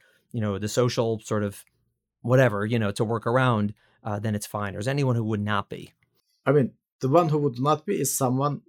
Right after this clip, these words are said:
Speaker 2: for her, the getting pregnant is contraindicated.
Speaker 1: Mm, okay.
Speaker 2: That would be one, but in those cases, they may use egg donor and a gestational carrier at the
Speaker 1: Right.
Speaker 2: same time.
Speaker 1: Right.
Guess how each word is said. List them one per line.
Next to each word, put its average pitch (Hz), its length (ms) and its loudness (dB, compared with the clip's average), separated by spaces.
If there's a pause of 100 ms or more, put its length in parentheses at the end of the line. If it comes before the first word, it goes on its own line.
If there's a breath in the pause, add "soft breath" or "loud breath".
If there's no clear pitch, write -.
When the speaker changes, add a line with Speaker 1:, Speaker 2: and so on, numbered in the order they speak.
(320)
Speaker 2:
for 120 200 2 (120)
her, 165 300 2 (420)
the 113 200 0 (240)
getting 127 260 2
pregnant 123 400 -4
is 87 120 -10
contraindicated. - 840 -16 (260)
Speaker 1:
Mm, 123 200 8 (140)
okay. 110 360 4 (180)
Speaker 2:
That 127 180 2
would 113 200 0
be 113 100 4
one, 110 300 4
but 139 240 2
in 131 100 4
those 127 220 8
cases, 117 420 0
they 113 160 6
may 107 320 2
use 110 260 0
egg 127 200 0
donor 185 500 4
and 127 240 0 (240)
a 139 80 2
gestational 120 580 2
carrier 82 400 -8 (160)
at - 120 -12
the 123 60 2
Speaker 1:
Right. 90 220 2
Speaker 2:
same - 60 -14
time. - 220 -12 (160)
Speaker 1:
Right. 98 340 -4